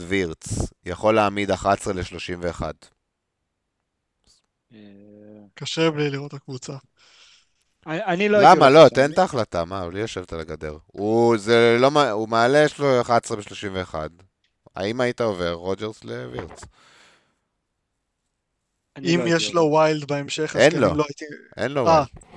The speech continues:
Speaker 3: לא, הייתי שומר את החילופים, לא, לא, לדעתי המעבר לא שווה את זה.
Speaker 2: אני, אני, אני חושב שווירץ באמת לא היה נראה טוב, הוא חוזר מפציעה, יכול להיות שהוא גם לא ישחק, אה, תשעים דקות, כאילו רוב הסיכויים שהוא לא ישחק תשעים
Speaker 3: כן.
Speaker 2: דקות. אמ,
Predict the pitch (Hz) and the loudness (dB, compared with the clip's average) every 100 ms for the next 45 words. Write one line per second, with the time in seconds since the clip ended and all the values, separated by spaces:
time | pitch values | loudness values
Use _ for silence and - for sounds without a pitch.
0 | - 165 185 160 165 165 156 160 160 139 | -2 0 2 0 -4 -6 -6 -8 -8 -10
1 | - 143 131 139 143 143 135 135 143 143 | -10 -12 -12 -14 -12 -12 -10 -8 -8 -8
2 | 135 135 135 139 135 135 - _ _ _ | -10 -10 -10 -12 -16 -20 -20 _ _ _
3 | _ _ - 139 151 165 147 165 151 151 | _ _ -14 -12 -10 -8 -8 -8 -8 -8
4 | - - - 143 123 175 196 - 110 120 | -10 -12 -10 -8 -4 -4 -4 -10 -12 -8
5 | 160 - 120 180 214 196 202 233 185 117 | -8 -6 -4 -2 -2 -4 -6 -6 -6 -8
6 | - 123 143 170 156 - 143 127 120 117 | -10 -8 -8 -8 -12 -10 -6 -6 -6 -10
7 | - 135 131 - 147 165 147 165 147 143 | -16 -14 -12 -8 -6 -6 -8 -10 -8 -8
8 | 131 135 127 139 - 135 143 - 139 131 | -10 -10 -8 -10 -10 -12 -14 -10 -10 -8
9 | 123 117 120 143 131 123 120 110 _ 156 | -10 -14 -18 -16 -14 -14 -14 -18 _ -10
10 | 151 147 175 180 147 127 120 120 113 113 | -8 -6 -8 -8 -12 -14 -16 -16 -18 -16
11 | 120 117 123 117 123 135 110 113 - _ | -20 -20 -20 -16 -12 -12 -12 -20 -20 _
12 | _ _ _ _ _ - | _ _ _ _ _ -20